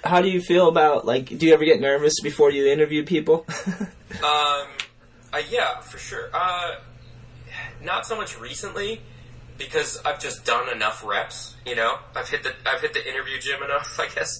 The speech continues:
Speaker 1: Yeah.
Speaker 2: Uh, just, like, seven years of interviewing people, I've done a couple hundred interviews now, and, uh, it's rare for me to get nervous because I've done most people that I look up to. Um, so yeah, not, not too bad.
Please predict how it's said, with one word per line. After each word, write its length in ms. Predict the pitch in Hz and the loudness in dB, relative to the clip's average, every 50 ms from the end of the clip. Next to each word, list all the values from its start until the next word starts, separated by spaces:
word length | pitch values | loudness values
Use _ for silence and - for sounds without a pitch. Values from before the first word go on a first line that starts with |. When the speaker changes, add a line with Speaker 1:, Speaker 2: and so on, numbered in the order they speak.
| - - - | -6 0 4
Speaker 1:
Yeah. 280 | 135 143 147 127 110 - | 6 6 6 4 0 0
Speaker 2:
Uh, 220 | 127 127 127 123 123 | 2 2 2 2 0
just, 220 | - 160 - - 156 | -2 -6 -8 -6 -6
like, 160 | 160 151 - | -6 -6 -4
seven 320 | - 165 160 156 147 139 | -2 -2 -2 -2 -4 -4
years 240 | 135 139 135 131 123 | -4 -4 -4 -4 -6
of 80 | 120 113 | -8 -10
interviewing 400 | 120 120 117 113 120 117 113 113 | -10 -8 -8 -8 -8 -10 -10 -10
people, 220 | 117 113 123 117 | -10 -6 -6 -6
I've 100 | 113 - | -4 -4
done 120 | 117 110 | -6 -8
a 60 | 107 107 | -6 -6
couple 240 | 113 107 110 110 | -8 -8 -8 -10
hundred 300 | 104 107 107 107 107 101 | -12 -12 -12 -12 -12 -12
interviews 420 | 104 101 101 101 101 123 127 123 127 | -12 -12 -12 -10 -8 -8 -8 -6 -4
now, 280 | 131 131 127 135 139 - - - - - - - - - - - | -4 -4 -4 -4 -6 -10 -16 -20 -20 -20 -20 -20 -20 -14 -6 -4
and, 600 | - - 110 104 104 101 101 101 98 101 101 101 104 | -2 -2 0 -2 -2 -4 -6 -6 -8 -8 -6 -6 -6
uh, 160 | 101 101 104 104 | -6 -4 -4 -6
it's 180 | - - - | -6 -6 -8
rare 280 | 113 110 113 113 110 113 | -4 -2 0 0 0 -2
for 140 | - - 120 | -4 -4 -6
me 120 | 113 113 | -4 -4
to 80 | 110 113 | -6 -6
get 160 | 113 113 104 | -6 -6 -6
nervous 640 | 104 101 101 104 104 104 101 - - - - - - - - - - - | -6 -6 -6 -4 -4 -4 -6 -6 -6 -8 -8 -10 -14 -18 -20 -20 -14 -12
because 260 | - 113 - 113 110 - | -10 -8 -8 -8 -6 -6
I've 200 | 98 98 - - | -8 -8 -8 -10
done 300 | - 107 101 104 101 101 | -10 -8 -8 -8 -10 -6
most 320 | 104 104 104 - - - | -6 -6 -6 -6 -8 -10
people 480 | 110 107 - - - 135 135 139 139 - 113 | -10 -12 -8 -6 -6 -4 -4 -6 -8 -8 -6
that 140 | 120 113 110 113 | -4 -4 -2 -2
I 380 | 110 104 104 104 104 104 101 98 | -2 -2 -2 -2 -4 -8 -12 -12
look 220 | 110 104 - 123 - | -8 -6 -6 -4 -4
up 140 | 104 - - | -6 -6 -4
to. 200 | 170 175 175 175 - - - - - - - - - - | -4 -6 -6 -8 -12 -18 -20 -20 -20 -20 -20 -20 -10 -4
Um, 580 | - 104 101 101 98 95 95 95 92 95 92 92 | -2 -2 0 0 -2 -4 -6 -8 -10 -10 -12 -10
so 240 | - - - 101 | -6 -6 -4 -6
yeah, 260 | 98 98 95 95 95 - - - - | -6 -6 -8 -8 -10 -10 -12 -10 -4
not, 240 | 123 127 - - 143 | -4 -4 -4 -2 -2
not 180 | 156 151 - - | 0 0 0 -2
too 140 | - 117 | -6 -10
bad. 260 | - - - - - | -8 -8 -8 -10 -12